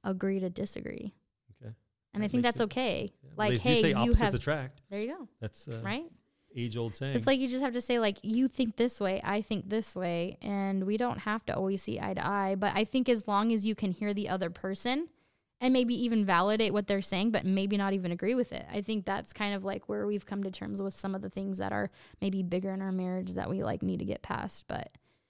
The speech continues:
Speaker 1: yeah, so it's been a pretty interesting, I would say it's been a pretty
Speaker 2: So
Speaker 1: interesting, stressful last six months 'cause it's, it's just very new, like, this whole thing for me and him.
Speaker 2: The last six months in particular?
Speaker 1: Yeah.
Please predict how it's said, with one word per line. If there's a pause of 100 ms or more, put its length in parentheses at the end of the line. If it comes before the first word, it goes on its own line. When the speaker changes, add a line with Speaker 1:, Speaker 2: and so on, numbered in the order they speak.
(260)
Speaker 1:
yeah, (840)
so
it's
been
a (720)
pretty
interesting,
I
would
say
it's
been
a
pretty
Speaker 2:
So
Speaker 1:
interesting,
stressful
last
six
months
'cause
it's, (560)
it's
just
very
new,
like,
this
whole
thing (340)
for
me
and
him. (680)
Speaker 2:
The
last
six
months
in
particular?
Speaker 1:
Yeah.